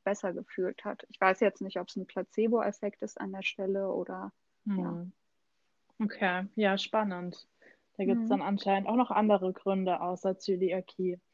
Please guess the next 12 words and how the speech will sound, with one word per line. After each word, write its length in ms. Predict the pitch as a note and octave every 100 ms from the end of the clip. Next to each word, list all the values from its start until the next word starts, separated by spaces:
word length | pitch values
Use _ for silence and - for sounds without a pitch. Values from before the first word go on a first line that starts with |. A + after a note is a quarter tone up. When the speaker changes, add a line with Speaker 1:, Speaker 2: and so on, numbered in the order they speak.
| _ _ _ _ -
Speaker 2:
Ähm, 520 | F#3+ F3+ F3+ F3+ - _ _ _ _ _
hat 280 | - F#3+ - - - -
diese 240 | G3+ F#3+ G3
glutenfreie 1000 | F#3+ F3+ - G3 A3 A#3 - F#3+ G3 F3+
Ernährung 800 | F3+ F3+ F#3+ G3+ A#3 A3+ A3 G#3
dann, 480 | F#3 F3+ F3+ F3+ -
ähm, 500 | F#3 E3+ E3+ E3+ E3+ _ _ _ _
deiner 280 | F3+ F3+ G#3
Meinung 260 | G#3 G#3 G3
nach 200 | G3 -
einen 320 | F#3 F#3 F3+
Mehrwert 680 | F3 F3+ A3+ C4 C#4 D4